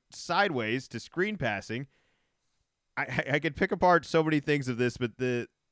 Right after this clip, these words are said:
it really kinda boils down to the New York Giants had a chance to go up sixteen to ten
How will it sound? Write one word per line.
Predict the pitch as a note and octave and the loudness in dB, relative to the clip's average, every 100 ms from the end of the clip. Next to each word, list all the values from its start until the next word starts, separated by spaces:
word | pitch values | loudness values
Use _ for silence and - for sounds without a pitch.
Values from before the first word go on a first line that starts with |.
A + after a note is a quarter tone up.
| - | -4
it | C#3 | -2
really | E3+ F#3+ | 2 2
kinda | F3 E3 | 4 2
boils | D#3 E3 D3+ | 4 4 4
down | C#3 D3 | 4 2
to | C#3+ C#3 | 2 0
the | B2 | 2
New | C#3 | 4
York | D3+ | 4
Giants | C#3 D3 C#3 C3+ - _ _ _ | 2 0 0 -2 -8 _ _ _
had | B2 B2+ | -8 -8
a | |
chance | B2 D#3 C#3 - | -4 -4 -4 -6
to | |
go | A#2+ C3 | -6 0
up | B2 B2 - _ _ _ - | 2 2 -2 _ _ _ -18
sixteen | - E3+ F3 - D#3+ D#3+ D3 | -10 -8 -8 -4 -2 -2 -4
to | |
ten | A#2+ - D3 A#2 A2 B2+ | -6 -4 -2 -2 -4 -8